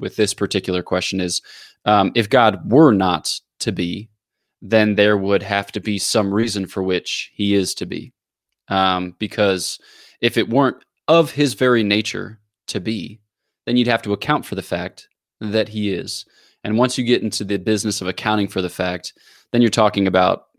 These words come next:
causality, then you're talking about potentiality, then you're talking about limitations of some sort.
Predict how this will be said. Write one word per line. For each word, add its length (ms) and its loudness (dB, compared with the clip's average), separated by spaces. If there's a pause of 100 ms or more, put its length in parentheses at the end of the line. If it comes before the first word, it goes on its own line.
causality, 880 2
then 140 -2
you're 100 -4
talking 380 -4
about 400 -4
potentiality, 880 0
then 160 -6
you're 80 -6
talking 340 -2
about 220 -4
limitations 600 -2
of 80 -8
some 200 -4
sort. 400 -2